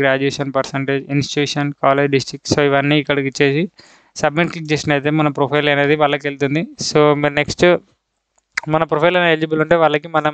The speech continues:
మననైతే mail ద్వారా contact అవుతారు. Okay friends, thank you for watching this video. Please subscribe to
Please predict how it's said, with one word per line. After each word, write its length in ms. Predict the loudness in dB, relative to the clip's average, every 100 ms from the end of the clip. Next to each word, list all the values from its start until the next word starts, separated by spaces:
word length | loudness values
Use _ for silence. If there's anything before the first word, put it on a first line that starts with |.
| -2
మననైతే 420 | 0 2 2 2
mail 260 | 2 0 4
ద్వారా 220 | 4 4 -2
contact 280 | -4 -2 0
అవుతారు. 240 | 0 -2 -6 -18 -16 -16 -18 -4 0
Okay 160 | 2 2
friends, 180 | 2 2
thank 160 | -2 0
you 80 | 0
for 80 | 2 2
watching 240 | -2 0 2
this 120 | 2
video. 140 | 2 2
Please 200 | 2 2 0
subscribe 360 | 0 -2 -2
to 80 | -2